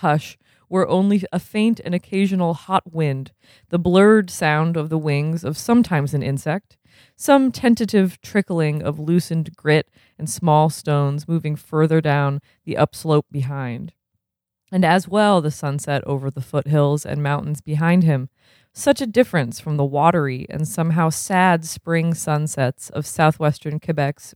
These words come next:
Papineau regions, where his wife had need of care. This, the sunset,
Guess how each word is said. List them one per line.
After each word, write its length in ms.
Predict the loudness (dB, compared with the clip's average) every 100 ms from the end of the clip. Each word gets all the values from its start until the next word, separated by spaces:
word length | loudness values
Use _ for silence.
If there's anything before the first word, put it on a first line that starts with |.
| -10
Papineau 460 | -6 -2 2 4 4
regions, 640 | 0 -4 -4 -6 -6 -12 _ _ _ 0
where 120 | 2
his 220 | 2 2
wife 400 | 2 2 0 _
had 180 | -4 -2
need 280 | 0 0 0
of 140 | -6
care. 440 | -8 -6 -4 -6 -10 _ _ _ _ _ -2
This, 480 | 2 2 0 -10 -14 _
the 80 | -10
sunset, 520 | -4 -2 -2 -4 -10